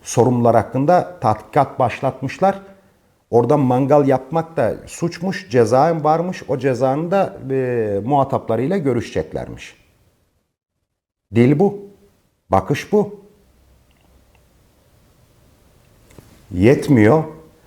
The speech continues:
Aynı zihniyetin mensupları Ekşi Sözlük'te bununla alakalı entry açıp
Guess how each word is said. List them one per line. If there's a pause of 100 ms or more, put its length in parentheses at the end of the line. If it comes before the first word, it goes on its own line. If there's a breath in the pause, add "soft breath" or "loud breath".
(220 soft breath)
Aynı
zihniyetin
mensupları (580)
Ekşi
Sözlük'te
bununla
alakalı
entry
açıp